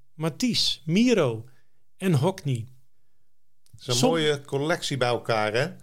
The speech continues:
Speaker 2: En weet je, zal ik nog één detail geven? Per artiest, per schilder had hij een aparte ruimte.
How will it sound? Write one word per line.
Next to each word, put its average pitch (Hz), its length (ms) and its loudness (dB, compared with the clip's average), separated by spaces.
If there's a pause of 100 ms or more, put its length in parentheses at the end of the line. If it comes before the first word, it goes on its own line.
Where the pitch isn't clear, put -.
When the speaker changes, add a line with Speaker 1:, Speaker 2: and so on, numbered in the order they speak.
(640)
Speaker 2:
En 117 100 -6
weet 147 120 2
je, - 60 -2
zal 170 160 4
ik 151 60 -4
nog 160 140 -2
één 190 200 4
detail 160 420 2
geven? 165 380 0 (920)
Per 151 240 0
artiest, 135 560 -4
per 131 180 2
schilder 160 600 -2 (240)
had 117 200 -12
hij 123 100 -4
een 120 80 -8
aparte 131 380 -6
ruimte. 127 500 -6